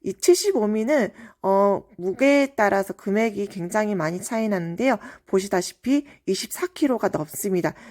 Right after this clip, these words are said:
이렇게 이십사 킬로 넘는 거는 흔치 않기 때문에, 어,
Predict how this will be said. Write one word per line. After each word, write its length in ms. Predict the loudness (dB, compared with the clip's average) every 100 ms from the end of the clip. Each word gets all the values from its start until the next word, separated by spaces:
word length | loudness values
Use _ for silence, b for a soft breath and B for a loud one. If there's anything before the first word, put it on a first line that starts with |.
| B
이렇게 360 | 2 2 2 -2
이십사 400 | -2 -4 -6 -6
킬로 220 | -6 -4
넘는 340 | -4 -4 -4
거는 400 | -4 -2 0 0 -2 B B
흔치 340 | -6 -4 0
않기 280 | 0 -2 -8
때문에, 640 | -4 -2 0 2 2 0 -8 -18 -4
어, 480 | 0 2 2 0